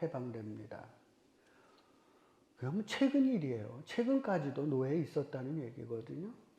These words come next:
우리나라도 종의 시대가 있었어요. 종,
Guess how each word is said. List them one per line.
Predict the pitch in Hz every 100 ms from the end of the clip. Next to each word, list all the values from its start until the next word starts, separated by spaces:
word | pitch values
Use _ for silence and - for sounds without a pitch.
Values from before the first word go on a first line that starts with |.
| _ _ _
우리나라도 | - 175 226 208 202 196 220
종의 | 165 170 180 175 156 143 147
시대가 | - 190 175 175
있었어요. | 131 - 120 - 147 208 -
종, | - 127 110